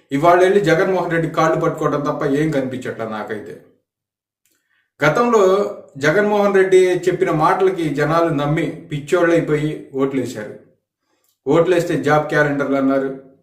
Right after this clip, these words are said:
రకరకాలుగా ఏ విధమైన, ఆ, ప్రలోభాలకి లొంగ, లొంగదీస్తే ఎట్లా లొంగుతారు అనేది బాగా క్యాచ్ చేశాడు. ఆ పాయింట్ వైజ్గా కొట్టేసి జనాన్ని ఎర్రోళ్ళు చేసేశాడు,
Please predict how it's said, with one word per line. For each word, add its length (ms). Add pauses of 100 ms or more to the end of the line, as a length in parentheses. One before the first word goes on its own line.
(800)
రకరకాలుగా 920 (360)
ఏ 400
విధమైన, 520 (1000)
ఆ, 60
ప్రలోభాలకి 760
లొంగ, 500
లొంగదీస్తే 880 (180)
ఎట్లా 280
లొంగుతారు 520
అనేది 680 (340)
బాగా 300
క్యాచ్ 320
చేశాడు. 320
ఆ 220
పాయింట్ 280
వైజ్గా 320
కొట్టేసి 800 (360)
జనాన్ని 760 (480)
ఎర్రోళ్ళు 420
చేసేశాడు, 560